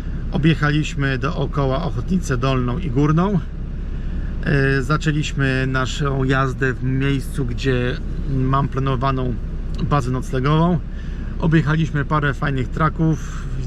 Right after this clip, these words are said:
dwie ścieżki nawet dla mnie były nowością. Próbowaliśmy zdobyć szczyt Gorcu, wieżę, nie udało się niestety, za dużo śniegu, za ślisko, nie chciał mi się szarpać z liną. W pojedynkę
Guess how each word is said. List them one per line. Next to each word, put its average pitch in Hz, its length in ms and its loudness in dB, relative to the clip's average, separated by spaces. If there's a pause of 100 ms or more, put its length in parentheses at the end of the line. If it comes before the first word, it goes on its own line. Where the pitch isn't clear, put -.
(100)
dwie 151 240 4
ścieżki 151 460 -2
nawet 135 300 0
dla 143 380 -2
mnie 127 220 0
były 127 200 0
nowością. 143 600 0 (1200)
Próbowaliśmy 190 500 4
zdobyć 180 320 4
szczyt 180 200 0
Gorcu, 175 500 2
wieżę, 170 360 4
nie 160 140 4
udało 160 380 2
się 147 140 -2
niestety, 156 400 0
za 143 100 2
dużo 151 280 2
śniegu, 147 440 0
za 135 160 0
ślisko, 139 460 -2
nie 139 120 0
chciał 139 200 -2
mi 131 60 -2
się 123 60 -4
szarpać 135 380 0
z - 60 -2
liną. 131 340 0 (840)
W - 60 -4
pojedynkę 123 680 2